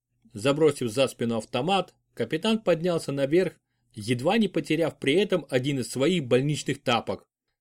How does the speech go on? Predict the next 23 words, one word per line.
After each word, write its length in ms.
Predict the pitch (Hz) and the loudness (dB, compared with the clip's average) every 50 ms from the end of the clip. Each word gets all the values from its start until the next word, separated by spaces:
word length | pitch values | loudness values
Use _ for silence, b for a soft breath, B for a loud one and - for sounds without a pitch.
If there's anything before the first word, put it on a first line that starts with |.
| _ _ | _ _
Я 300 | - 110 107 143 147 135 | -12 0 2 4 4 4
в 80 | 104 107 | 2 0
два 200 | 104 110 127 113 | 0 0 0 0
прыжка 500 | - - - 113 110 - - - 190 208 | 0 0 -4 -4 -4 -4 -2 -2 0 0
взлетел 420 | 175 123 123 131 123 - 147 143 139 | 0 0 -2 -4 -2 0 0 0 0
следом. 600 | 139 - 123 120 117 110 104 101 92 92 87 - _ _ _ _ _ _ _ _ _ _ _ _ | 0 0 0 2 2 2 2 -2 -4 -8 -10 -16 _ _ _ _ _ _ _ _ _ _ _ _
«Сумеешь 640 | - - - 160 180 190 214 226 233 226 196 - - | -12 -4 0 2 4 6 6 8 8 6 6 6 4
эту 180 | 196 180 180 | 2 2 2
байду 400 | 160 139 175 190 185 170 208 202 | 2 4 6 6 6 6 4 0
с 120 | - - 185 | 0 2 2
места 360 | 190 208 190 - - 180 151 | 2 4 4 2 2 -2 -4
стронуть, 460 | - - - 175 170 160 135 117 - | -2 0 0 0 2 2 0 0 0
разогнать 480 | 139 131 - 185 185 196 208 190 185 - | 0 2 2 2 2 2 2 0 0 0
поскорее?» 680 | 165 143 - - 156 156 151 139 127 117 104 101 101 - _ _ _ _ _ _ _ _ _ | -2 -2 0 0 2 4 4 4 4 4 2 0 -6 -12 _ _ _ _ _ _ _ _ _
«А 140 | - 110 113 | -8 -4 0
зачем 460 | 123 156 160 - - 226 233 185 - | 0 0 2 2 2 2 2 2 0
сам?» 480 | - - - 180 190 160 117 98 - _ _ _ _ _ _ _ _ _ _ | -2 -4 -2 -2 -2 -2 -4 -6 -8 _ _ _ _ _ _ _ _ _ _
Капитан, 560 | - - 131 - 160 156 - 170 160 147 135 - | -6 -4 0 0 0 0 2 0 0 0 -2 -4
уже 200 | - 127 120 139 | -4 0 2 2
успевший 500 | 135 127 120 - - 147 135 123 - 131 | 2 2 0 2 2 2 2 2 0 0
забраться 460 | 110 120 120 131 139 131 117 - 117 101 | 0 0 2 2 2 0 0 -2 -6 -6
в 40 | |
кабину, 540 | - - 120 120 147 185 196 190 185 170 - | 0 0 0 2 2 2 2 2 2 -2 -6